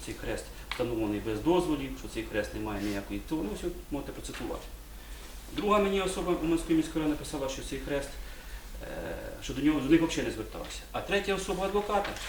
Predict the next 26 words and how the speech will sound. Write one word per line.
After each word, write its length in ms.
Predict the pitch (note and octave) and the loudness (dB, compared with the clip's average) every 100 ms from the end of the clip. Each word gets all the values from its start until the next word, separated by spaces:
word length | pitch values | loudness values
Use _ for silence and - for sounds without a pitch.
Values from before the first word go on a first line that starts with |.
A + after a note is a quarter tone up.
| - - - | -8 -8 -6
на 100 | A2 | -4
суді 340 | - A2+ A2 G2 - - - | -4 -2 -2 -4 -8 -10 -6
в 40 | |
Черкаському, 500 | G#2 - G2+ - - - - - - - - - - - - - - - - - - - - | -4 -2 -2 -2 -8 -8 -8 -10 -8 -8 -8 -10 -10 -12 -12 -12 -12 -12 -10 -10 -12 -12 -10
от, 220 | G2+ A#2 | -8 -8
я 60 | |
вам 100 | A2 | -6
дав 160 | G#2+ G#2+ | -4 -4
ознайомитися, 540 | G#2+ D3 D3+ - - - - - - - - - - | 0 2 2 2 -4 -8 -10 -12 -12 -12 -12 -14 -12
взагалі 300 | - - E3 | -10 -6 -6
тут 80 | D3+ C#3 | -6 -6
вказує 280 | - C#3 B2+ | 2 4 4
такі, 240 | A#2+ - B2 | -2 -6 -8
такі, 400 | B2 B2+ A#2 A2 A#2 | -6 -6 -4 -4 -4
такі 220 | C#3+ - A2 G2+ | -6 -6 -6 -4
визиваючі 640 | C3 D#3 D3 B2 A#2 - | 0 4 6 6 6 0
речі, 320 | C3+ F3 F3 - | 2 2 2 -2
де 60 | |
опять 300 | A#2+ - E3 | -2 0 0
в 340 | - - G2+ G#2+ | -2 -6 -6 -6
розпалі 420 | B2 - G#2 G2+ A#2+ | -6 -2 0 0 0
між 200 | B2+ C#3 | -4 -4
національну 680 | B2 - A#2 B2+ B2+ B2 | -4 -4 -4 -4 -4 -4
ворожнечу, 520 | A#2+ B2 G#2+ F#2+ - - | -2 -4 -4 -6 -8 -8
між 140 | G2 | -8
релігіозною. 560 | G2 F#2+ F#2+ F2+ - | -8 -8 -8 -10 -10